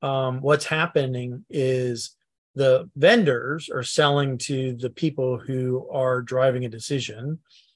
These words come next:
um, or it's bottom up, meaning you're like, "Hey, I, you know, you're, you're,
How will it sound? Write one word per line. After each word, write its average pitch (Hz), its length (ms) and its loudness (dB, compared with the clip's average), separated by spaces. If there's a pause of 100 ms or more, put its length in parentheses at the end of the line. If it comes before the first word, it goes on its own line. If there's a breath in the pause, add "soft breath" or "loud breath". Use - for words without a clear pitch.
(280 soft breath)
um, 127 300 -4
or 151 300 6
it's 131 120 -2
bottom 139 420 4
up, 131 240 -2 (420)
meaning 135 440 -6
you're 135 80 -8
like, 127 180 -2
"Hey, 147 300 2
I, 127 240 -4
you 156 180 -8
know, 123 100 -8
you're, 127 420 -8
you're, 131 400 -8